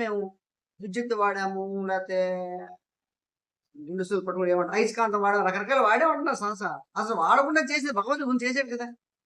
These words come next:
భగవంతుడు ఎవరు అనుకోండి, ప్రకృతి చేసింది కదా. ప్రకృతి తనకు తాను చేస్తే ఎలా చేసిందా, ఎలా చేసిందా, ఎలా చేసిందా కనుక్కొని, కనుక్కొని, కనుక్కొని మన శాస్త్రజ్ఞులు అంతా అక్కడికి వచ్చారు. కానీ ఎప్పుడో ఉంది అది. మన ఆర్యభట్ట గారు క్యాలెండర్ ఎప్పుడో చెప్పారు, ఇన్ని గ్రహాలు ఉన్నాయి, ఇంత దూరం ఉంది, భూమికి సూర్యుడికి ఇంత దూరం అని చెప్పారు. ఎక్కడ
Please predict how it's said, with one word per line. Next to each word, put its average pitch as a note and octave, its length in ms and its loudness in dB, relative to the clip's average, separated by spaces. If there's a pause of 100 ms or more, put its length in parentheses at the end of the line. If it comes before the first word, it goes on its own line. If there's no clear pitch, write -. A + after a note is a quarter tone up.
(220)
భగవంతుడు B3 420 2
ఎవరు B3+ 160 6
అనుకోండి, G#3+ 300 0
ప్రకృతి B3+ 340 -2
చేసింది B3+ 300 0
కదా. F#3+ 140 -4 (640)
ప్రకృతి B3 420 -4
తనకు E3+ 280 0
తాను E3+ 220 0
చేస్తే D#3 300 -8 (500)
ఎలా A#3 160 4 (140)
చేసిందా, A#3 360 2 (120)
ఎలా A3+ 120 4 (120)
చేసిందా, A#3 260 0
ఎలా A3+ 100 -4
చేసిందా A#3+ 180 -6
కనుక్కొని, A#3 420 -2
కనుక్కొని, A#3 400 -2
కనుక్కొని B3+ 340 -4
మన A3 160 -6
శాస్త్రజ్ఞులు G#3 440 -4
అంతా C#4+ 140 0
అక్కడికి A#3+ 240 2
వచ్చారు. E3+ 320 -2
కానీ B3+ 220 -4
ఎప్పుడో C4 280 0
ఉంది E4+ 160 4
అది. - 100 -4 (800)
మన F3 180 -2
ఆర్యభట్ట B3+ 400 4
గారు B3 160 4 (220)
క్యాలెండర్ A#3 340 4
ఎప్పుడో A#3+ 260 2
చెప్పారు, A3+ 280 -2 (100)
ఇన్ని G#3+ 160 -4
గ్రహాలు G#3 320 2
ఉన్నాయి, G#3+ 240 -4
ఇంత G#3+ 180 -4
దూరం A3 240 0
ఉంది, G#3 200 4
భూమికి G#3+ 340 -2
సూర్యుడికి G#3 280 0
ఇంత F3+ 100 -6
దూరం G3+ 180 0
అని F3+ 100 -4
చెప్పారు. E3 240 -12 (320)
ఎక్కడ C#4 140 2